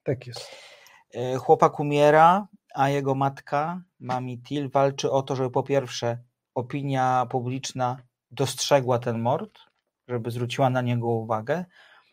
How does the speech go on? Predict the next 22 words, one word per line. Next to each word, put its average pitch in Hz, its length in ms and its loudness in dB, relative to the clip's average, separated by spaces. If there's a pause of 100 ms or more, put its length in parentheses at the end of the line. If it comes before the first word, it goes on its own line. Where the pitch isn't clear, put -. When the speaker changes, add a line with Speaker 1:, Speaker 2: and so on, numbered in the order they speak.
(120)
Speaker 2:
a 131 100 -2
także 143 640 2
walczy 143 380 4
o 135 40 -2
sprawiedliwy 127 520 -4
sposób 127 400 -6
dla 123 140 0
oprawców 123 420 -2
swojego 120 300 -6
syna, 123 180 -6
zresztą 120 240 -4
jedzie 120 320 -2 (180)
z - 100 -10
Chicago 127 300 -2
do 120 100 -2
Mississippi, 120 540 -8
żeby 113 300 -6 (280)
w - 40 -20
nim 131 100 2
uczestniczyć 131 500 0
również 131 320 -2 (280)
jako 117 440 -2